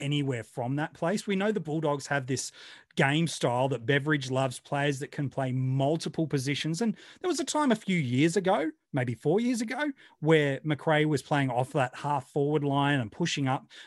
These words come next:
much like we've seen Lachie Whitfield, Brodie Smith, um, even Dustin Martin to a smaller extent do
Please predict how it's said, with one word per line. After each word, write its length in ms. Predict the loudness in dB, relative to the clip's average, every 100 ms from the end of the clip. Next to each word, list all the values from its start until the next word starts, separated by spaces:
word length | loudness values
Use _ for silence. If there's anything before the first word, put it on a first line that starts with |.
| -4
much 220 | -2 2
like 180 | 2 2
we've 140 | -2
seen 320 | 0 0 2
Lachie 280 | -2 -4 -4
Whitfield, 600 | -2 -2 -2 0 0 -2 -6
Brodie 300 | -8 -6 -6
Smith, 640 | -8 -2 2 4 4 0 -12 -20 -20 -12 -8
um, 160 | -6 0
even 220 | 2 4
Dustin 400 | 2 2 -2 2
Martin 300 | 2 2 2
to 100 | -2
a 40 |
smaller 580 | -2 -2 2 2 2 0
extent 480 | -2 -2 0 0 0
do 200 | 2